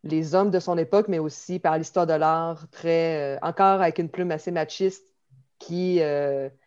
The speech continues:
qui, aujourd'hui, évidemment, il y a des tendances qui se renversent, tant mieux, là, je veux dire, c'est, on ne tient plus les mêmes discours qu'avant, mais il y a, on sent encore cette, euh, cet esprit de dire, par exemple, euh, les grands artistes de l'his-, de l'histoire, c'est,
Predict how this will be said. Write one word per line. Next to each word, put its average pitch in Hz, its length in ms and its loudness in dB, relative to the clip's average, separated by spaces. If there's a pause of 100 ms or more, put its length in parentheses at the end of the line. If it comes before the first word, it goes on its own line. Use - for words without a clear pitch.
(280)
qui, - 140 -20
aujourd'hui, 233 380 6
évidemment, 196 240 2
il 196 40 4
y 185 40 8
a 170 40 4
des 165 100 -2
tendances 170 300 -2
qui - 80 -20
se - 100 -18
renversent, 165 300 -4
tant 151 220 0
mieux, 185 240 0
là, 190 100 -2
je 165 120 -6
veux 147 60 -8
dire, 160 140 -8
c'est, 151 400 -10
on 147 80 -4
ne 160 80 -4
tient 156 200 -6
plus 185 120 -10
les 190 100 -2
mêmes 160 180 -4
discours - 360 -10
qu'avant, 180 480 -2 (520)
mais 170 340 2
il 190 60 -2
y 175 60 4
a, 160 160 2
on 170 120 0
sent - 240 0
encore 190 520 4
cette, - 480 -8
euh, 143 300 -2 (960)
cet 185 220 -2
esprit 180 260 -2
de 175 80 0
dire, 175 320 2
par 165 120 -6
exemple, 165 440 -2
euh, 143 580 -4
les 175 220 4
grands 190 540 4
artistes 180 340 0
de 175 60 0
l'his-, 160 260 -8
de 170 100 -8
l'histoire, 180 640 4
c'est, - 180 -8